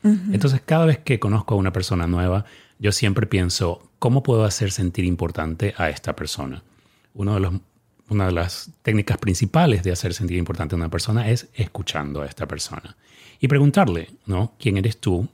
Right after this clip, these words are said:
Speaker 2: ¿Qué haces? ¿Y qué, qué es lo que te hace valioso para la comunidad o para potencialmente mi negocio o algo que yo necesite de ti?". Y también voy a decir, "¿Cómo puedo ser importante para ti?". Entonces, hay una reciprocidad de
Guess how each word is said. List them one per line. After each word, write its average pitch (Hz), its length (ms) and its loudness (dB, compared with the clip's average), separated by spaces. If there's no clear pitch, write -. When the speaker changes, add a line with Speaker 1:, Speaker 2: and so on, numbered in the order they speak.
Speaker 2:
¿Qué 82 180 -2
haces? 82 500 -4
¿Y 95 460 2
qué, 139 280 2
qué 151 100 4
es 127 40 4
lo 143 100 4
que - 100 -2
te 98 120 2
hace 101 200 0
valioso 92 760 2
para 82 200 -2
la 82 160 -4
comunidad 87 720 -2
o 110 160 0
para 98 200 0
potencialmente 98 760 0
mi 98 160 0
negocio 95 600 0
o 87 340 -2
algo 107 240 2
que - 100 -6
yo 76 100 -2
necesite 76 540 -6
de - 120 -8
ti?". - 220 -14
Y 117 80 0
también 147 280 6
voy 135 120 6
a 113 40 6
decir, 110 280 2
"¿Cómo 143 220 4
puedo 107 180 2
ser - 160 -2
importante 82 580 -2
para 71 260 -6
ti?". - 220 -14
Entonces, 117 500 2
hay 113 180 4
una 123 200 6
reciprocidad 95 1000 2
de 85 280 -2